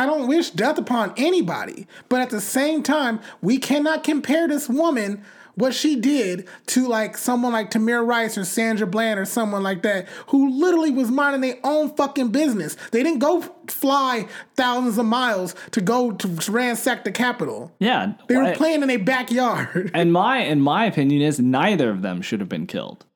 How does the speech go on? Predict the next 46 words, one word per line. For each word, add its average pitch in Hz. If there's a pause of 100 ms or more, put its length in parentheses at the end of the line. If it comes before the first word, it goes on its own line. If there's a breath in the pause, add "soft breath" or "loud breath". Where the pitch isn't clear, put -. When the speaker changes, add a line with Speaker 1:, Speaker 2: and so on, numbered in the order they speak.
(680 soft breath)
Speaker 2:
But 240
Speaker 1:
No. -
Speaker 2:
that's, 196
but 160
that's 208
a 170
separate 190
issue. 240
Speaker 1:
No, 392
that's 330
what 381
we, 302
we 349
know 403
that. 160
Like, 285
that's, 226
Speaker 2:
Yeah. 160
Speaker 1:
that's, 370
that 339
should 349
be, 330 (100)
that 285
shouldn't 349
even 311
be 240
a 214
conversation 226
we're 185
having 254
as 170
human 165
beings. 139
Like, - (260 loud breath)
Speaker 2:
Yeah. 220
Speaker 1:
everybody 254
knows 233
we're 220
all 247
against 202
death, 262 (140 loud breath)
but 233
at 226
the 190
same 330
time, 220